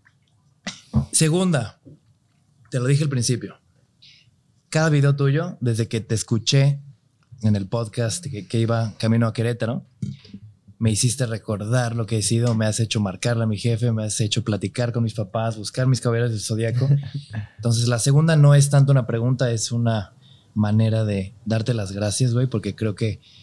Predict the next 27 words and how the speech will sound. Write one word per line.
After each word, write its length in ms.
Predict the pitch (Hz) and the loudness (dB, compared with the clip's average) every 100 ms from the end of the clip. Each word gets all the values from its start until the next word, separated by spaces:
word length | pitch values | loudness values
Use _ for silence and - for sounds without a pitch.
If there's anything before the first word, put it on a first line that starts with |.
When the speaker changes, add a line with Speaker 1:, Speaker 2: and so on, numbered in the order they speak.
| - - | -6 -2
Speaker 1:
me 80 | |
encanta 400 | 110 107 131 135 | 0 2 2 2
hablar 180 | 120 123 | 0 0
mucho 220 | 120 117 | 0 0
de 60 | 123 | -2
la 80 | 107 | 0
congruencia 500 | 110 107 110 101 117 | 0 2 0 0 -2
de 40 | |
las 100 | 104 | -2
personas 340 | 95 98 113 113 | -4 -2 0 0
que 60 | 104 | 0
invito 380 | 98 101 120 139 | 0 0 0 0
y, 140 | 110 | 0
güey, 200 | 107 104 | 0 0
eres 200 | 110 101 | 0 4
muy 180 | 117 120 | 4 2
congruente 460 | 113 104 107 104 | 0 -2 0 -2
con 100 | 98 | -4
lo 100 | 92 | -6
que 100 | 90 | -2
haces. 240 | 98 - - | -2 -2 -4
O 40 | |
sea, 200 | 101 104 101 - - - | -2 -2 -4 -8 -14 -6
esta 220 | 117 - | -2 0
idea 220 | 123 123 117 | 0 0 -2
de 140 | 113 | -4
que 260 | - 98 | -4 -6